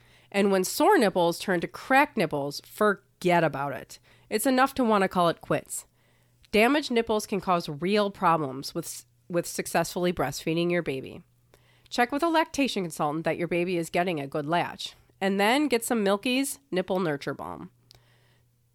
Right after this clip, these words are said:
Milky's Nipple Nurture Balm is formulated to soothe, protect, and heal sore or cracked nipples. This nipple balm is made with organic herbal ingredients and combined with natural moisturizers to help produ-, help, help provide relief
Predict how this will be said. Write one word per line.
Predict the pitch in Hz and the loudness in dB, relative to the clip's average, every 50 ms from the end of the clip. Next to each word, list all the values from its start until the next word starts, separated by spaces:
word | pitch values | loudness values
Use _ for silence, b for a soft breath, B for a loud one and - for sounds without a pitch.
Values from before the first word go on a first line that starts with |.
| _ _ | _ _
Milky's | 196 208 226 220 294 285 262 | 0 0 2 2 0 0 2
Nipple | 285 294 285 302 285 277 | 2 0 0 0 0 2
Nurture | 262 226 220 - - | 2 0 0 -2 -2
Balm | 208 208 185 185 185 | 0 0 0 0 0
is | 180 - | -2 -4
formulated | - - 208 208 226 220 202 180 170 165 170 165 170 - _ | -2 -2 0 0 2 2 2 0 0 0 -2 -2 -4 -10 _
to | - 185 | -8 -8
soothe, | 160 - - - 214 226 247 269 269 - | -8 -6 -4 -4 -2 0 -2 -2 -4 -2
protect, | - 311 311 - 262 220 226 - - | -4 -4 -2 0 0 0 0 -2 -2
and | 240 269 247 | -2 -2 -2
heal | 208 220 233 233 226 233 | 0 0 0 0 0 0
sore | - - 262 226 226 233 208 | -2 -2 0 2 2 2 0
or | 226 | -2
cracked | - - 233 220 220 - - | -2 0 0 0 0 0 -2
nipples. | 226 233 - 180 117 - - - - b b b b b b b b b _ | -2 -2 -2 -4 -6 -6 -10 -16 -20 b b b b b b b b b _
This | 214 254 285 - 320 | 0 0 2 2 2
nipple | 302 311 311 311 294 | 0 2 2 0 0
balm | - 294 285 285 277 254 | 2 2 2 2 2 0
is | 247 - | -2 0
made | 233 202 202 190 | 0 0 0 0
with | 180 175 - | -2 -6 -4
organic | - 196 180 170 - 180 180 196 220 220 - - | -2 -2 -2 -2 -2 -2 0 0 0 -2 -2 -2
herbal | 185 185 185 196 185 - | -4 -2 -2 -2 -4 -4
ingredients | 170 170 147 156 156 151 151 147 147 147 - - - | -4 -6 -4 -4 -4 -4 -4 -4 -4 -6 -8 -10 -8
and | - 175 160 | -6 -6 -6
combined | - 190 185 180 175 175 180 170 | -4 -2 0 0 2 2 0 -2
with | 156 - - | -4 -4 -2
natural | 175 180 190 208 202 - 247 220 214 214 | 0 0 0 0 0 -2 0 0 2 0
moisturizers | 220 175 151 151 151 - - 151 143 143 147 - 147 143 131 - - - - | 0 -2 -4 -4 -4 -4 -4 -4 -4 -4 -4 -6 -8 -8 -10 -10 -12 -12 -10
to | - 147 | -10 -4
help | 151 190 180 180 - _ _ _ _ | 0 0 0 -2 -4 _ _ _ _
produ-, | - 208 202 214 185 - - _ - - | -8 -4 0 0 -2 -2 -4 _ -20 -10
help, | - 220 220 - - - | -2 -2 -2 -2 -2 -2
help | - 233 254 - | -2 -2 -2 -2
provide | - - 254 214 175 180 170 165 135 - 127 - 202 - b b b b b b b b - | -2 0 0 0 2 4 4 4 4 2 -2 -6 -8 -8 b b b b b b b b 0
relief | 190 180 165 151 156 170 233 311 - - | 0 2 2 2 0 0 0 -2 -2 -6